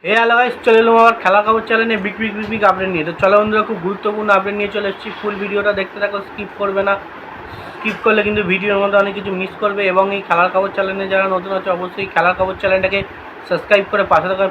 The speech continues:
পাশে থাকা বেল আইকন ঘন্টাটাকে ঢং করে বাজিয়ে দাও, বেশি বেশি লাইক এবং কমেন্ট করে দাও, যাতে মোটিভেট হয় তোমাদের এই খেলার খবর চ্যানেলে এই ফার্স্ট ফার্স্ট আপডেট দিতে পারি। তো চলো বন্ধুরা, ফার্স্ট যে আপডেট নিয়ে কথা বলবো, কিন্তু খুবই গুরুত্বপূর্ণ একটা আপডেট নিয়ে কথা বলতে চলেছি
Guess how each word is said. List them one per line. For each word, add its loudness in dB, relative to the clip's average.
পাশে 0
থাকা 4
বেল -2
আইকন 0
ঘন্টাটাকে 0
ঢং 4
করে 0
বাজিয়ে -2
দাও, 2
বেশি -6
বেশি -10
লাইক 0
এবং 0
কমেন্ট -4
করে -2
দাও, 2
যাতে 2
মোটিভেট -2
হয় 0
তোমাদের -2
এই -6
খেলার 0
খবর -2
চ্যানেলে -2
এই -4
ফার্স্ট 0
ফার্স্ট -2
আপডেট -2
দিতে -2
পারি। -2
তো -12
চলো 2
বন্ধুরা, 0
ফার্স্ট 4
যে 2
আপডেট -2
নিয়ে -2
কথা 4
বলবো, 0
কিন্তু -4
খুবই -4
গুরুত্বপূর্ণ -4
একটা 0
আপডেট -2
নিয়ে -4
কথা 2
বলতে -4
চলেছি -4